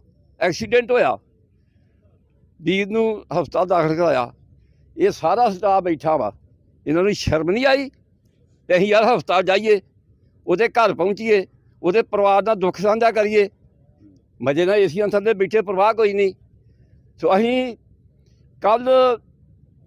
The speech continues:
ਸਵੇਰ ਦੇ ਇੱਥੇ ਬੈਠੇ ਹਾਂ, ਲਾਸ਼ ਲੈ ਕੇ ਬੈਠੇ ਹਾਂ।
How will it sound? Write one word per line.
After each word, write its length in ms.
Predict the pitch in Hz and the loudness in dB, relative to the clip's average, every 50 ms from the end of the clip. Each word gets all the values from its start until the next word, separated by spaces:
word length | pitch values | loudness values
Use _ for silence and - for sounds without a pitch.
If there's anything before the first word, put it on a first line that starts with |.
| _ _ _ | _ _ _
ਸਵੇਰ 240 | - - 180 202 220 | -6 0 0 2 2
ਦੇ 140 | 202 208 233 | 2 0 -2
ਇੱਥੇ 160 | 196 160 202 | -2 -2 -2
ਬੈਠੇ 340 | 190 180 151 - - 139 117 | -2 -2 -4 -4 -6 -8 -8
ਹਾਂ, 100 | 104 95 - - - - - - - - - - - - - - - - - - - - | -8 -10 -14 -20 -20 -20 -20 -20 -20 -20 -20 -20 -20 -20 -20 -20 -20 -20 -20 -20 -10 -4
ਲਾਸ਼ 240 | 123 147 160 156 160 | 0 2 2 2 2
ਲੈ 120 | 170 175 | 0 -2
ਕੇ 140 | 156 175 180 | 0 0 -2
ਬੈਠੇ 340 | 160 160 147 - 165 170 175 | -2 -2 -4 -2 0 0 0
ਹਾਂ। 140 | 170 147 | 0 -2